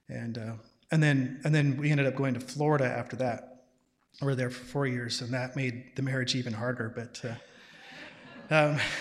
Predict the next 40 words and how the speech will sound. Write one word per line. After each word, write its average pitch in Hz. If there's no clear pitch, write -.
<laughs> -
but, 156
uh, 147
I 160
made 170
it 151
down 151
there 139
quite 139
often, 131
about 123
a 143
hundred 135
days 127
a 123
year, 123
and, 131
uh, 117
and 151
then 156
in 135
two 175
thousand 160
thirteen, 160
I 131
got 127
in 123
a 117
really 139
nasty 127
wreck 127
in 117
front 131
of 120
Fred 127
Meyer, 120
um, 123
and 143
we, 151
uh, 131